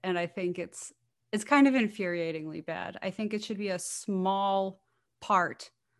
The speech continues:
of the diagnostic process as, and not, okay, <laughs> and not, um, not an indicator that you need a test either.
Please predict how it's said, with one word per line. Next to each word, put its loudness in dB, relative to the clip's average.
of -2
the -6
diagnostic -2
process -8
as, -4
and -2
not, 2
okay, 8
<laughs> -2
and 6
not, 6
um, -2
not 6
an 4
indicator 0
that -4
you -4
need 0
a -6
test -4
either. -6